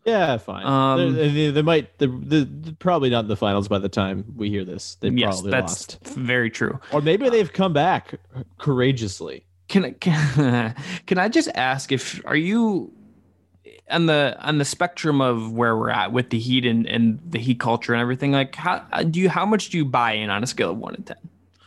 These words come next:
Speaker 1: I hate Heat culture.
Speaker 2: <laughs>
Speaker 1: I think it's stupid. I think it's joyless. I think, uh, them fat shaming guys at a town sucks. I think Pat Riley, uh, should eat, uh,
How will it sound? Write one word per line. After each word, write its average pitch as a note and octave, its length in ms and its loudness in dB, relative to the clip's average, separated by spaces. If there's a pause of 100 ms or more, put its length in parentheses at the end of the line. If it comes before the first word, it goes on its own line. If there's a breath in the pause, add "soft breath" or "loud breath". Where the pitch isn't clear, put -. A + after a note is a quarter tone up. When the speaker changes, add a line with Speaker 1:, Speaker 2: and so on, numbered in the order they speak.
(100)
Speaker 1:
I C3+ 100 0
hate E3+ 200 2
Heat D3+ 200 -2
culture. A2 580 0
Speaker 2:
<laughs> - 40 -6
Speaker 1:
I C#3+ 840 0
think C3+ 200 0
it's - 160 -2
stupid. C3+ 340 0
I B2 60 0
think B2 120 0
it's A2 160 -2
joyless. A#2 600 0
I A#2 100 2
think, A2 380 -2
uh, G#2 180 2
them A2+ 220 2
fat A#2 320 -2
shaming A2 360 0
guys G#2 280 2
at G#2 80 -2
a G2+ 60 -2
town G2+ 320 0
sucks. - 580 -2 (560 soft breath)
I G#2 60 -8
think G#2 220 -4
Pat A2 260 -4
Riley, G#2+ 520 2
uh, F#2 300 0
should G2 340 -2
eat, G#2 300 -4
uh, G2 200 -2